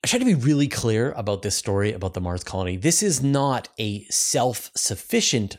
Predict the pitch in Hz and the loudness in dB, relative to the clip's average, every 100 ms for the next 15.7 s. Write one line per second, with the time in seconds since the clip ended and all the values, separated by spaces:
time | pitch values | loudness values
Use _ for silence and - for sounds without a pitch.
0 | - 101 90 87 - - 87 87 87 85 | -6 -4 -2 -4 -6 -2 -2 -2 -4 -6
1 | - - - 208 220 151 - 131 - - | -12 -6 0 0 2 -2 0 0 0 -6
2 | - - 104 113 123 165 175 151 135 - | -18 -8 -4 0 2 2 2 0 0 0
3 | 117 104 - - - - 110 98 92 - | 0 0 -6 -18 -18 -6 0 0 0 2
4 | 180 175 131 117 113 110 107 113 117 123 | 4 4 2 2 2 2 -2 -2 0 2
5 | 127 123 120 117 104 101 98 98 95 104 | 2 0 -2 -2 -2 0 -2 -4 -4 0
6 | 117 117 113 113 101 95 95 87 85 90 | 2 2 2 0 0 -2 -2 -4 -4 -2
7 | 87 87 87 87 - - - - 180 156 | -2 -2 -2 -6 -14 -14 -6 -4 -4 -6
8 | - - 143 - - _ 127 123 123 - | -12 -2 -2 -2 -14 _ -4 -2 -2 -4
9 | _ _ 113 - _ 113 85 82 90 87 | _ _ -20 -20 _ -4 -2 -4 -4 -6
10 | 80 - - - - - - _ 113 90 | -10 -8 -12 -12 -18 -20 -20 _ -4 -4
11 | - 113 135 175 160 156 127 139 143 127 | -4 0 2 2 2 -2 0 0 0 0
12 | 139 135 120 123 131 123 - - 110 107 | 0 2 0 0 0 -2 -6 -2 -2 0
13 | 87 - - 135 135 120 82 - - 131 | -4 -8 -2 0 2 0 -6 -12 -6 -2
14 | 123 123 - - 120 117 127 107 101 151 | -2 -4 -10 -10 -6 -4 -4 -2 -2 -2
15 | 180 202 175 165 107 98 | 2 4 6 6 4 0